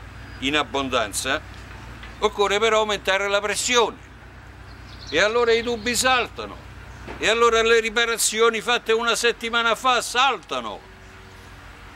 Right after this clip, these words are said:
È tutto un gran casino, è tutto un gran casino. Quando il ceto politico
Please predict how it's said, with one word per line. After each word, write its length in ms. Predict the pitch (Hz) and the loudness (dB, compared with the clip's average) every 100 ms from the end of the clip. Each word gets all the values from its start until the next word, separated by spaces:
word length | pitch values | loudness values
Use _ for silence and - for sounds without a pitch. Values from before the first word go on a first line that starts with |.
| - | -6
È 220 | - 208 - - | 2 2 0 -10
tutto 500 | - 262 247 - 208 | -2 0 0 0 2
un 140 | 208 196 | 2 -2
gran 520 | 180 196 247 233 202 | -2 0 0 -2 -6
casino, 1040 | - 208 180 185 226 190 135 117 98 - - | 0 0 0 -2 -2 -4 -4 -6 -6 -10 -2
è 260 | 131 156 - - | 2 2 0 -6
tutto 460 | 196 220 - 180 | -4 -4 -4 -6
un 140 | 180 156 | -4 -2
gran 340 | 147 175 180 | 0 0 -2
casino. 560 | 139 151 147 156 120 80 - - - - - - - - - - - - | -4 -4 -4 -6 -8 -10 -16 -18 -18 -18 -18 -18 -18 -18 -18 -18 -18 -10
Quando 440 | - 180 202 175 165 | 0 0 0 -2 0
il 120 | 156 | 0
ceto 460 | - - 175 151 147 | 0 2 2 2 2
politico 840 | 143 147 147 123 107 90 95 87 | 2 4 2 0 -4 -8 -8 -8